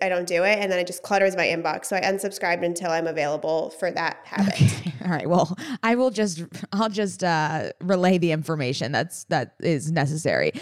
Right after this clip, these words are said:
Speaker 2: So basically he had a whole newsletter about the two types of stress. There's distress and eustress. Eustress spelled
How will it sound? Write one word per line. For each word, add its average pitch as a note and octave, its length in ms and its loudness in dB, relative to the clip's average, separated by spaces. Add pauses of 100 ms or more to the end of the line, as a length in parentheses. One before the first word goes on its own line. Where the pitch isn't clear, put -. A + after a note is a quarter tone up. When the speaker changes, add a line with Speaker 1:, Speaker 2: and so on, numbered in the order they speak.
(180)
Speaker 2:
So F3+ 540 2 (560)
basically B3 340 2
he C4 120 4
had G3 140 4
a F#3 60 6
whole F#3 100 6
newsletter E3+ 360 2
about E3 160 0
the E3 60 0
two A3+ 240 0
types F3 320 0
of D#3+ 120 0
stress. C#3 560 0
There's F#3+ 300 2
distress D#4 640 2
and F#3+ 220 0
eustress. - 640 0
Eustress G#3 360 2
spelled F3+ 380 2